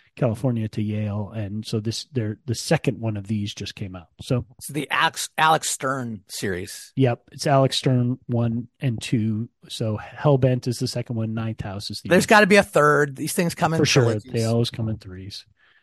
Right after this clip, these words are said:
Speaker 2: Yeah.
Speaker 1: Um, so yes, expect a third book,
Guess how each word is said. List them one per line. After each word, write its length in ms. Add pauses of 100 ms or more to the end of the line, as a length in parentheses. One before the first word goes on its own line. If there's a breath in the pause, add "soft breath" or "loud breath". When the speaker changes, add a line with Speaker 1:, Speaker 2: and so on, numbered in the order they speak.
Speaker 2:
Yeah. 300
Speaker 1:
Um, 380
so 180
yes, 400
expect 840 (180)
a 100
third 520 (100)
book, 380